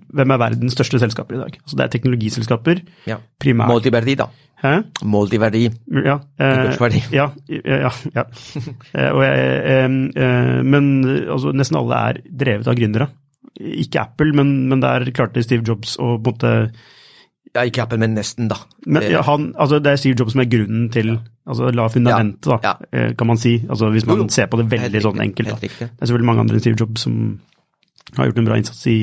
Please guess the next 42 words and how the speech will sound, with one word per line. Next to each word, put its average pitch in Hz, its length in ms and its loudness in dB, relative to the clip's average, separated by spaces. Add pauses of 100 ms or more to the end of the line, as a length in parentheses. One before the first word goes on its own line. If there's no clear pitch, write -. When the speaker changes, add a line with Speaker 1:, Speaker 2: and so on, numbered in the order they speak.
(280)
Speaker 1:
i - 40 0
Apple. 165 380 -2
Eh, 123 340 -2 (840)
eh, 120 420 2 (160)
Speaker 2:
Ja, 120 80 2
Jeff 110 220 2
Bezos? 123 340 0 (320)
Speaker 1:
Ja, 165 180 4
men 180 220 2
ikke 175 160 2
sant, - 80 2
er - 80 -8
ikke, - 180 -2
det, 151 140 0
er 143 120 2
det - 100 -2
tilfeldig 151 440 0 (120)
at 147 200 -4
de 143 120 0
største 131 280 0
selskapene 120 400 0
i 127 60 2
dag 135 160 0
er 120 180 -4
gründerdrevne? 107 640 -2 (520)
Speaker 2:
Ja. 117 220 -12
Speaker 1:
Og 139 180 2
som, 147 160 2
og 135 180 2
hvor 135 120 4
de 135 120 4
tør, 131 340 2 (180)
altså, 135 220 2
hvor 131 120 0
de 135 200 4
kan 123 320 0
kommunisere 120 640 0
med, 117 440 -2
med 113 220 -2
troverdighet 117 680 -2
til 120 180 -2
aksjonærene, 120 540 0